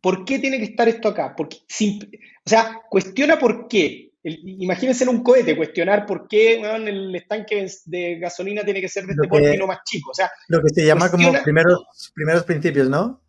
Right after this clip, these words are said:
Speaker 2: First principles.
Speaker 1: Claro, s-, claro. Eh, cuestiona todo. Después simplifica, saca todo lo que puedas sacar y probablemente ti-, si, si, si tienes que volver a poner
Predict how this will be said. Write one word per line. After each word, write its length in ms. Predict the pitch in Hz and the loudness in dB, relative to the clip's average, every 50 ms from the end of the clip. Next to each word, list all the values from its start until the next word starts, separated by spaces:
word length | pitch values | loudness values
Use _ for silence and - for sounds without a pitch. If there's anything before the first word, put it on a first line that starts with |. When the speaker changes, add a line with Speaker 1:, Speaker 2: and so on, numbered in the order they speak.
| _ _ _ _ _ _ _ _ _ _ _ _ | _ _ _ _ _ _ _ _ _ _ _ _
Speaker 2:
First 240 | 156 151 151 147 151 | 2 2 2 2 0
principles. 460 | - 170 160 151 143 127 131 127 120 | -2 -2 -2 -2 -2 0 0 2 4
Speaker 1:
Claro, 320 | 208 208 180 156 - - - - - - _ _ _ _ _ _ _ _ _ | 4 4 4 4 2 -4 -8 -14 -18 -20 _ _ _ _ _ _ _ _ _
s-, 240 | - - - - _ - | -18 -16 -16 -16 _ 2
claro. 360 | 208 202 175 147 139 127 - - - - _ _ _ _ _ _ _ _ _ _ _ _ _ _ | 4 4 6 4 2 -2 -4 -8 -14 -20 _ _ _ _ _ _ _ _ _ _ _ _ _ _
Eh, 560 | - 175 175 170 165 165 160 160 165 - - - | 2 4 6 6 6 6 4 4 0 -2 -8 -10
cuestiona 460 | - 160 156 - - 202 196 185 180 | -10 -12 -10 -6 -6 -4 -4 -4 -6
todo. 480 | - 170 151 139 131 123 117 - _ _ _ _ | -6 -6 -6 -8 -10 -14 -18 -20 _ _ _ _
Después 720 | - 147 180 180 - - 262 311 330 - - - - _ _ | -12 -10 -10 -10 -8 -6 -4 -4 -4 -4 -8 -14 -20 _ _
simplifica, 960 | - - 262 240 240 240 240 240 - 254 269 233 - 165 123 - - _ _ _ _ | -14 -8 -6 -6 -6 -6 -6 -8 -8 -8 -8 -8 -8 -10 -12 -12 -16 _ _ _ _
saca 440 | _ - - 240 262 254 285 254 247 | _ -8 -4 -4 -2 0 -2 -2 -2
todo 220 | 254 262 277 277 | -2 -2 -2 -2
lo 80 | 277 285 | -4 -4
que 100 | 240 262 | -4 -2
puedas 280 | 233 269 262 254 247 - | 2 2 2 2 0 -2
sacar 260 | 254 240 269 254 214 | -2 -2 0 0 -2
y 60 | 190 | -2
probablemente 960 | 156 175 190 214 233 240 240 254 247 - - 269 277 - - - _ _ _ _ _ _ _ _ _ _ _ _ _ _ | -2 2 2 2 2 2 -2 -6 -6 -6 -6 -6 -6 -6 -10 -14 _ _ _ _ _ _ _ _ _ _ _ _ _ _
ti-, 240 | _ 214 208 - _ _ | _ -16 -16 -16 _ _
si, 400 | - - - 190 185 180 185 185 | -20 -16 -12 -12 -12 -12 -12 -16
si, 480 | - - - - 175 170 175 - _ _ _ | -20 -16 -12 -10 -10 -10 -10 -14 _ _ _
si 220 | _ - - 180 147 | _ -12 -12 -6 -4
tienes 220 | 233 269 269 254 | -4 -4 -2 -2
que 100 | - 269 | 0 2
volver 300 | 254 226 208 202 240 247 | 2 4 4 4 4 4
a 80 | 247 - | 4 2
poner 580 | 240 226 214 196 170 143 - - - _ _ | 0 0 0 0 0 -2 -4 -8 -16 _ _